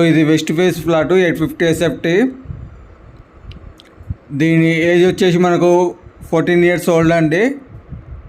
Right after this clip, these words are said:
ఇదైతే అతి తక్కువ ప్రైస్లో వచ్చింది. దా-, తక్కువ రేట్లో ఉండడానికి కారణం కూడా మీకు వీడియో ఎండింగ్ అయిపోయేసరికి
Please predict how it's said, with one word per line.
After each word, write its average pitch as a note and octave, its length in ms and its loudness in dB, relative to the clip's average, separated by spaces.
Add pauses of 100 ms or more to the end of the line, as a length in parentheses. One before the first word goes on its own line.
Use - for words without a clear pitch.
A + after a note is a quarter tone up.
(1800)
ఇదైతే E3+ 320 2 (140)
అతి D#3 180 -4
తక్కువ F3+ 280 -4
ప్రైస్లో D#3+ 360 2
వచ్చింది. D3+ 360 0 (2500)
దా-, D3 260 -2 (120)
తక్కువ E3+ 260 -2 (100)
రేట్లో D#3+ 320 0
ఉండడానికి D#3 340 0
కారణం D#3 280 0
కూడా E3+ 180 0
మీకు D#3+ 220 0 (160)
వీడియో D3+ 200 2 (100)
ఎండింగ్ D3+ 320 0
అయిపోయేసరికి D3 520 -2